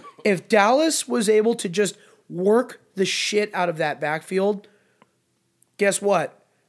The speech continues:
Your superstar, all-star backfield team fucking sucks. Your linebacker core fucking sucks. Your defensive line is all your money, and it's terrific.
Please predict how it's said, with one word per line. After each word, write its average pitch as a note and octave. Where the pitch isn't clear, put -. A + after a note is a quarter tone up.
Your G3
superstar, G3
all-star F#3
backfield F#3
team G#3+
fucking F#3
sucks. -
Your F3
linebacker G3+
core G#3+
fucking G3
sucks. E3+
Your F3+
defensive A3
line G#3
is F3
all F#3+
your G3
money, F3+
and E3
it's D#3+
terrific. D3+